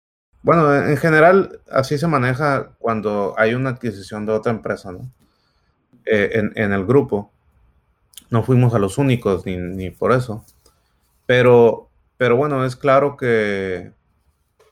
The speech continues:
pues, que hacemos las cosas un poquito diferente y, y también, también hemos ayudado a,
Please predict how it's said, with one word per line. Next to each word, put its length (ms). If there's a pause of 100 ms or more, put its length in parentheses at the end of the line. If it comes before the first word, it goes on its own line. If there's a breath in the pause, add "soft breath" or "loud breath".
(160)
pues, 140
que 80
hacemos 280
las 140
cosas 520
un 100
poquito 320
diferente 600 (140)
y, 580 (920)
y 200
también, 600 (100)
también 840 (220)
hemos 320
ayudado 760
a, 560